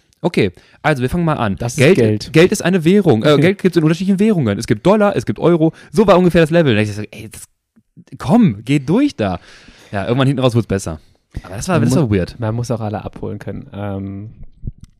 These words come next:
Speaker 1: Ja, manch-,
Speaker 2: aber ja.
Speaker 1: manchmal kann man auch voraussetzen, dass Leute sich, wenn sie sich für ein Sauerstoffsättigungsseminar anmelden, wissen, was, äh, Ausdauer ist.
Speaker 2: Also ich glaub, jeder Science-Hörer und Science-Hörerin, äh, wäre da wahrscheinlich ähnlich so genervt gewesen wie du. Wir haben nämlich hier schon viel Bildung verteilt.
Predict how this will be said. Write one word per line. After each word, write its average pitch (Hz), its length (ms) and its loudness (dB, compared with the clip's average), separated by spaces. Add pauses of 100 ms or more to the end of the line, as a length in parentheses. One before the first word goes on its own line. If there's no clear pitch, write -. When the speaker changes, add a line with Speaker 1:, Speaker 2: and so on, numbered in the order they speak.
Speaker 1:
Ja, 92 80 -20
manch-, 139 180 -2
Speaker 2:
aber - 60 -8
ja. - 60 -6
Speaker 1:
manchmal 160 280 -2
kann 156 140 -6
man 143 60 -4
auch - 40 -6
voraussetzen, 117 560 -2
dass 101 120 -6
Leute 123 260 -2
sich, 113 180 -6
wenn 107 140 -4
sie 110 80 -6
sich 110 140 -4
für 107 80 -4
ein 101 200 -4 (440)
Sauerstoffsättigungsseminar 101 1120 -2
anmelden, 98 500 -2
wissen, 123 280 -4
was, 110 300 -4
äh, 107 260 -8
Ausdauer 90 400 -4
ist. 76 240 -12 (120)
Speaker 2:
Also - 120 -20
ich - 100 -18
glaub, 110 140 -6
jeder 110 420 0
Science-Hörer 113 760 -2
und 101 120 -6
Science-Hörerin, 104 920 -6 (540)
äh, 95 340 -6
wäre 98 100 -4
da 95 80 -8
wahrscheinlich 98 420 -8
ähnlich 98 260 -8
so - 180 -18
genervt 101 320 -4
gewesen 101 320 -4
wie 98 60 -8
du. 113 280 -2 (160)
Wir 98 140 -10
haben 101 120 -8
nämlich 101 180 -10
hier 107 100 -10
schon 101 220 -10
viel 104 320 -4 (380)
Bildung 120 320 2
verteilt. 123 580 -4